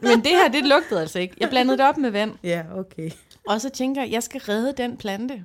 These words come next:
Speaker 1: der står inde på mit kontor, som er ved at dø. Fordi jeg har altså hørt om en anden pige, der med stor succes har reddet sine planter med det her.
Speaker 2: Okay.
Speaker 1: Og jeg er ikke så god til at passe på planter, så jeg tænkte, de skal da have noget hekseblod.
Speaker 2: Og det er jo billigere, end at sidde ude i, i et, øh, havecenter, og så købe det, man kalder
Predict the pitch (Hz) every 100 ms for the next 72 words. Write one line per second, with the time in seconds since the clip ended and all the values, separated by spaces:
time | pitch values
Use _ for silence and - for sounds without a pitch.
0 | _ 196 - 262 202 220 247 240 233 -
1 | - 220 330 311 - _ _ - - -
2 | - 233 226 247 233 262 277 - _ -
3 | 240 233 220 214 233 269 214 196 208 240
4 | 233 220 226 - 180 180 190 185 - 311
5 | 202 190 - 220 196 - 190 190 196 220
6 | 220 214 208 202 226 185 160 160 156 _
7 | _ - 262 190 156 - 226 240 277 294
8 | 262 185 175 - 151 170 165 170 180 196
9 | 220 - 254 - 226 214 226 214 208 -
10 | 156 156 139 175 175 175 220 247 240 170
11 | 160 156 - 196 180 175 165 160 - 160
12 | 156 127 165 175 156 151 151 - _ _
13 | _ 185 196 202 175 160 139 - 170 -
14 | 165 165 165 156 - 135 123